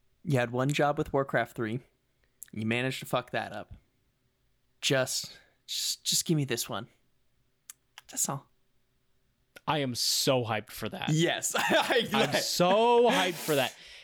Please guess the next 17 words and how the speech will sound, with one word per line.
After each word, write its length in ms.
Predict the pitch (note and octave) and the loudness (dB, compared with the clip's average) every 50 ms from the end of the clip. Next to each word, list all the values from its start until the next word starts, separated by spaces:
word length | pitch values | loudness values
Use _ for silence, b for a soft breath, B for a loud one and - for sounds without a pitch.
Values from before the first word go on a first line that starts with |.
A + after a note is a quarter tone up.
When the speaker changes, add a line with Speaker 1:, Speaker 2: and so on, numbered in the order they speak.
| B B B | B B B
Speaker 2:
But 380 | F#3+ D#3 C#3 - G#3+ A3+ G#3 - b b b b b - | -6 -4 2 2 2 2 2 -4 b b b b b 0
it 280 | G3+ A#3 G#3+ F#3 D#3 | 0 0 0 -4 -2
is 260 | G#3 A#3 B3+ C4+ B3+ | 0 2 2 2 2
scary 420 | - - - G#3 B3 B3+ A#3 F#3+ D#3 | -2 0 2 2 4 4 4 2 2
because 360 | C#3+ D#3 D3 F#3 E3+ D3+ C#3 | 0 0 2 2 2 2 2
they 200 | C#3 E3+ G3 A#3 | 2 2 2 4
didn't 260 | A#3+ D4+ D4 A#3 F#3 | 4 4 2 2 2
just 300 | E3 F3+ D#3+ - - - - | 0 0 0 0 -4 -2 0
fuck 240 | - D3+ E3 - | 0 0 0 0
up 180 | D#3+ D3 - - | -2 -2 -2 0
the 100 | C#3+ C3+ | -2 -2
Warcraft 520 | B2+ B2 B2+ C3+ C3 - - A#2 A2 - | 0 2 2 2 2 2 0 -2 -2 -2
three 200 | - C3 B2+ A#2+ | -4 -4 -2 -2
remake. 200 | A#2 G#2+ G2 G#2+ | -2 -2 -2 -2
They, 140 | C#3 D3+ D#3+ | 0 0 0
they, 380 | E3+ D#3+ D3 E3 F#3+ A#3 D4+ D4 | 0 0 0 0 2 2 2 2
like, 380 | G#3 E3+ C#3 A2+ F#2+ - - | 0 2 0 0 -2 -4 -8